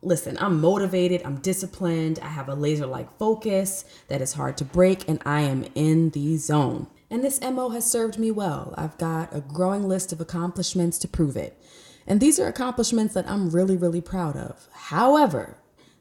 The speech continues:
there is another side to my personality that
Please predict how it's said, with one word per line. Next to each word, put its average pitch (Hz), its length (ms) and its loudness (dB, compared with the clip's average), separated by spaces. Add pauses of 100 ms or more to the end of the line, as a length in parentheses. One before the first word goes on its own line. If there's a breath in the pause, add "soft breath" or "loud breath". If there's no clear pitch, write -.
there 196 180 2
is 220 140 4
another 185 440 4
side 214 360 -2
to - 80 -2
my 185 160 0
personality 175 840 0
that 143 220 -6